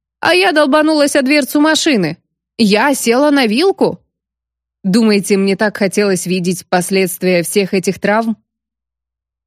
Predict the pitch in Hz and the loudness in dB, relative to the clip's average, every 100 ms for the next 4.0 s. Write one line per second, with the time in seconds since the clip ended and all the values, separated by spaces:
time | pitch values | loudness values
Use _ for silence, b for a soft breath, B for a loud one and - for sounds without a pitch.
0 | _ 202 240 277 277 240 202 208 339 359 | _ 0 0 2 2 2 2 0 2 2
1 | 220 247 240 208 190 202 254 226 240 254 | 2 0 2 0 2 2 2 2 2 2
2 | 220 165 165 202 214 294 302 277 - 214 | 2 0 -2 -2 0 2 0 -2 -4 0
3 | 262 247 190 180 180 - 147 120 - - | 2 2 0 0 -2 -2 -4 -4 -12 -18